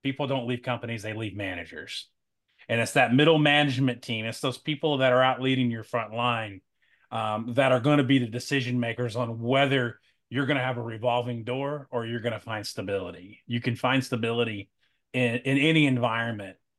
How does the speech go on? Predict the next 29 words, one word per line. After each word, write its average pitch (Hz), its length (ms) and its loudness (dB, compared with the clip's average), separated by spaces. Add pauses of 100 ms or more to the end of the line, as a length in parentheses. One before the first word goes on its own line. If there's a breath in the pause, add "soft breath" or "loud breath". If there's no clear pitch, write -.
(240)
um, 110 460 -2
with 131 240 2
the 127 80 2
right 120 260 2
leaders 117 400 -4
in 104 140 -12
place. 92 540 -10 (140)
And 120 300 -2
so - 120 0
I 139 60 6
would 151 120 6
just 143 160 -2
encourage 143 580 0
you 117 200 -4
to 113 360 -6 (420)
not 135 320 0
think 156 180 2
of 139 140 2
this 135 180 -2
as 123 120 -6
an 120 100 -6
expense, 139 540 -2
but 110 160 -6
think 123 180 -4
of 113 220 -8 (100)
this 120 240 -4
as 113 120 -2
an 107 100 -4
investment. 98 720 -6